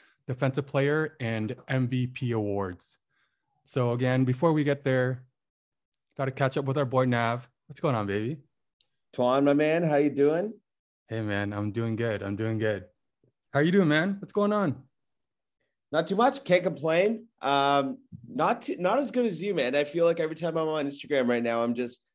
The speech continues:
Speaker 2: seeing, like, a, uh, a post of you at the Staple or the crypto dot com arena. Um, whether it's a Lakers game, a Clippers game, like,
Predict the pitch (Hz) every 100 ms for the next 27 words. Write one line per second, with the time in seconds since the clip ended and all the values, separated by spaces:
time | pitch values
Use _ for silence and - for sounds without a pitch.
0 | _ - 135 135 127 123 127 120 117 113
1 | - 107 127 127 127 - 110 104 123 127
2 | 120 110 110 123 117 95 113 107 - -
3 | 147 147 151 135 131 123 - 127 131 131
4 | 139 139 131 - _ _ _ - 113 113
5 | 117 120 120 120 110 117 123 135 113 127
6 | 123 127 110 - 120 131 120 127 123 127
7 | 127 110 101